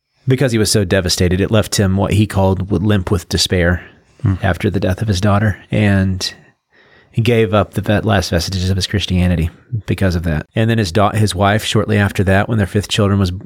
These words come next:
Speaker 1: uh, fifth child, Lucy, was born, she suffered from severe aneurysms.
Speaker 2: Hmm.
Speaker 1: And so he just, he lived a very difficult life with the people that he loved.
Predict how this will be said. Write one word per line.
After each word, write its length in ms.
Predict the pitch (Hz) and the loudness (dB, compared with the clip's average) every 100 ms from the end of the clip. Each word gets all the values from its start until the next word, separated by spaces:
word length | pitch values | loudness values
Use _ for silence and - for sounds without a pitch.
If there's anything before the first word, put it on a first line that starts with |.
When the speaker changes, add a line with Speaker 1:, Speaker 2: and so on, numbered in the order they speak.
| - | -8
Speaker 1:
uh, 80 | 120 | -6
fifth 240 | - 104 | -2 -4
child, 280 | - 104 98 | 0 0 2
Lucy, 280 | 98 98 107 | 2 0 0
was 180 | 98 92 | 0 0
born, 280 | 101 98 98 | 2 2 0
she 140 | - | -2
suffered 360 | - 98 101 - | -2 -2 -2 -4
from 160 | 98 | -2
severe 240 | 98 98 92 | 0 0 0
aneurysms. 760 | 92 98 95 90 101 98 - _ - | 2 2 0 0 0 -2 -6 _ -8
Speaker 2:
Hmm. 120 | - 160 - _ | -4 -4 -6 _
Speaker 1:
And 100 | 110 101 | -4 0
so 100 | 104 | 2
he 100 | 110 | 2
just, 360 | 117 - 107 | 0 -2 -10
he 180 | - 113 | -4 0
lived 220 | 110 117 | 0 0
a 20 | 104 | 0
very 580 | 113 113 110 98 92 - _ _ _ _ _ | 2 2 2 0 -4 -8 _ _ _ _ _
difficult 360 | - 143 170 123 | -2 0 0 0
life 280 | 117 120 120 | 2 2 0
with 80 | 113 | -2
the 60 | |
people 220 | 98 113 95 | 0 0 0
that 80 | 92 | 0
he 80 | |
loved. 440 | 90 87 82 92 | 0 0 -2 -6